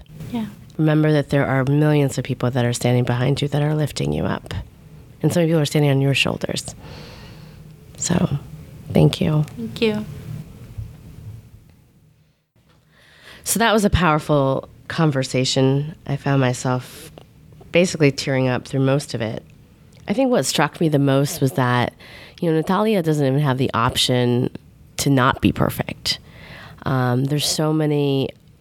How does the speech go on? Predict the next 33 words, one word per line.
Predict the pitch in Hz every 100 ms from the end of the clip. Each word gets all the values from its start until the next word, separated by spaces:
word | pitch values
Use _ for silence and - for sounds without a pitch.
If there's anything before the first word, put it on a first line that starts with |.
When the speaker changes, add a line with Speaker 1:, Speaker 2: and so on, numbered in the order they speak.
| - - - -
Speaker 2:
people | - 160 - 131 135
watching | 127 127 - - 120
her | 123 - 87 57 - - -
to | -
mess | 131 120 123 -
up | 110 - - - - - - - - - - -
that | 135 139
that | 139 131 -
feeling | 165 165 147 139
of | 131 127 -
every | 139 143 139
single | - 135 131 127
day | 131 131
she | - -
can't | - 127
even | 127 120
just | 120 117
be | 127
a | 117
kid | - 117 131 127 - - -
and | 143 127
make | 123
a | -
mistake | 107 - 123 123 - - - - - -
or | 139
take | - 151
a | 120
risk | 120 - - - -
or | - 131
fail | - 131 127 110 101 131 - - - - - _ - - - _ -
was | 151
really | 147 131
sad | - 90 71